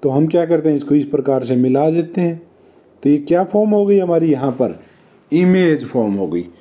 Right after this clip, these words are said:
किसकी? एबी की। कैसी? A dash, B dash। तो क्या बनती है हमारी यहाँ पर? image form होती है। ठीक है,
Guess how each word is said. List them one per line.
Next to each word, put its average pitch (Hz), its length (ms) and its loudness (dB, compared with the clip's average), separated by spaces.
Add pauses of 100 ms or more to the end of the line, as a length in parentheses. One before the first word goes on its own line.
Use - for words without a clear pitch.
(600)
किसकी? 202 420 2 (320)
एबी 143 420 4
की। 101 220 -6 (360)
कैसी? 165 400 0 (240)
A 151 180 2
dash, 208 440 -2
B 139 140 2
dash। 101 360 -4
तो 131 60 -8
क्या 160 220 -2
बनती 170 300 0
है 156 60 0
हमारी 147 300 2
यहाँ 131 200 -2
पर? 185 280 0 (480)
image 131 420 2
form 101 280 -2
होती 95 380 -10
है। 92 140 -18 (1300)
ठीक 185 180 -6
है, 160 120 -16